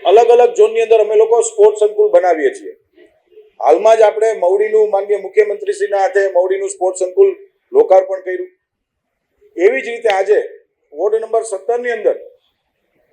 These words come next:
નવું સ્પોર્ટ્સ સંકુલ બનાવવાની એક દરખાસ્ત હતી કે જે એ પણ મંજૂર કરવામાં આવી છે. રાજકોટ શહેરના શહેરીજનોને જે અત્યારે આપણે જોઈએ છીએ કે જે જે વોર્ડની અંદર ડીઆઈ પાઇપલાઇનના માધ્યમથી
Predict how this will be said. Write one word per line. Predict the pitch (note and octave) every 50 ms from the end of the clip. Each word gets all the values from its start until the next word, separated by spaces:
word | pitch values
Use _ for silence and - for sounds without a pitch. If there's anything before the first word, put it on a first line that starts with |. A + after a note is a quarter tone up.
| _ _ _ _ -
નવું | C3 D3 E3+ G#3+ B3+ C#4 -
સ્પોર્ટ્સ | - - A#3 A#3+ A#3+ - A3+
સંકુલ | A3+ A3+ A3 A3+ A3+ G3
બનાવવાની | G3+ G3+ G#3 G#3 G#3 G#3 G3+ G#3 G#3+ G#3 G3+ G3+ - F#3+
એક | F3+ - -
દરખાસ્ત | E3+ E3+ - G#3 G3+ G3+ - G#3
હતી | G3+ G#3 G#3+ A3+ - - _ _
કે | _ E3 D3+ -
જે | D#3 E3 F3 E3+
એ | E3 E3
પણ | F#3+ G3 F#3+ F3+
મંજૂર | F3+ F3 F3+ G3+ F#3 G3+
કરવામાં | G3 G3 G3+ G3+ G3+ G3+ G3+
આવી | G3+ G3+ G3 G3+
છે. | G#3+ - - _ _ _ _ _ _ _ _ _ _ _ _ _ _ _ _ _ _ _ _ _ -
રાજકોટ | - D3+ E3 - - - A#3+ B3 A#3+ A#3+
શહેરના | - A3+ A3 A3 A3 A3 A3 G#3+
શહેરીજનોને | - G#3 G3+ G#3 A3 G3+ G3+ G#3 G#3 G#3+ G#3+ G#3+ A3 G#3 F#3 D#3 - - - _ _ _ _ _ _ _ _ _ _ _ E4 D#4+ _ _ _ C#4 C#4 C#4 C4+ _ _ _ _ _ _ _ _ _ _ _ _ _ _ _ _ _ _ _ - - _ -
જે | G3+ A3 A3 G#3+
અત્યારે | A3 G#3+ A3 A3 G#3+ G#3
આપણે | G3+ G3 G3+ G#3+ G#3 -
જોઈએ | E3 F3 G3 G#3 G3+ G3+
છીએ | G#3 G#3
કે | G#3 G3+ -
જે | - F3+ F#3+ G3+
જે | G#3+ G3+
વોર્ડની | F#3+ G3 F#3+ - G#3 G3+ F#3+
અંદર | - G#3+ G#3+ G3+
ડીઆઈ | G#3+ E3+ F3+ G3+ G#3 G#3 G3+ G#3
પાઇપલાઇનના | F#3+ F#3+ F#3+ G3 G3+ G3 G3 G3+ G3 F#3
માધ્યમથી | F3 F3 F3 F3+ G3 F#3+ G3 - F3+ D#3+